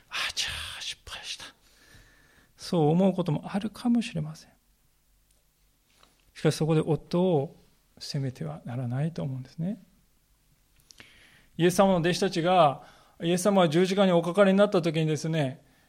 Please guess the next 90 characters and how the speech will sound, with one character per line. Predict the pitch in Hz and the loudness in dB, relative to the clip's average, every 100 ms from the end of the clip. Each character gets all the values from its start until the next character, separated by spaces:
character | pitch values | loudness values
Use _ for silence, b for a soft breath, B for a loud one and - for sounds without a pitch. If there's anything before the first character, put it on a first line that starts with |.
| b | b
「私 | 175 160 170 185 | -8 -4 -2 -2
は | 165 | -2
十 | 175 | -2
字 | 180 | -2
架 | 190 | -4
に | 180 | -4
つ | - | -2
け | 190 | 4
ら | 196 | 6
れ | 180 | 4
る」 | |
と | 165 | 2
言 | |
っ | 156 | 0
た | 170 | 0
時 | 170 | 0
に、 | 156 | 0
そ | 170 | 0
の | 165 | -2
決 | 160 160 | -2 -2
定 | 185 | 0
を | 170 | 0
非 | 185 | -2
難 | 196 170 | -2 -2
し | |
て、 | - | -2
「あ | 143 | -4
ん | 175 | -2
た | 165 | -2
何 | 139 156 349 | -2 -4 -6
を | |
言 | 403 | -8
っ | |
て | 403 349 | -8 -6
ん | |
で | 226 | -6
す | - | -4
か」 | 147 | -6
と | - | -4
言 | 135 | -8
っ | |
て | 131 | -6
で | 147 | -6
す | 135 | -4
ね、 | 156 151 | -2 -2
非 | - 196 | 0 2
難 | 165 139 | 2 6
合 | 156 196 | 8 8
々 | 214 196 | 8 6
で | 185 | 4
ね、 | 226 B B B - | -2 B B B -8
言 | 151 | -6
っ | |
た | 151 214 | -4 -6
か | 208 185 | -6 -4
と | 139 | -2
い | |
う | 123 | -4
と | 208 170 | -8 -12
そ | - 135 | -10 -8
う | |
で | 135 | -8
は | 110 | -10
な | |
い。 | - - - _ _ _ _ _ _ _ _ _ - | -14 -20 -20 _ _ _ _ _ _ _ _ _ -2
確 | 185 - | 0 2
か | 160 | 0
に | 147 | 0
悲 | - 160 175 | -2 0 0
し | - | 0
い | 233 | 0
ん | |
だ。 | 202 - - _ _ _ _ _ _ _ _ _ _ _ 165 | 0 -6 -20 _ _ _ _ _ _ _ _ _ _ _ -4
「イ | |
エ | 180 | -2
ス | - | -2
様 | 214 | -4
は | 190 | -4
本 | 180 196 | -4 -6
当 | 240 | -6
で | 294 | -6
す | - | -8
か？」 | 247 | -10
っ | - _ _ _ | -10 _ _ _
て | - | -4
言 | 135 | -4
っ | |
た。 | - - - _ _ _ _ _ _ _ _ _ _ _ _ _ _ _ _ _ _ | -6 -18 -20 _ _ _ _ _ _ _ _ _ _ _ _ _ _ _ _ _ _
で | 151 | 0
も、 | 202 185 139 | 2 0 -4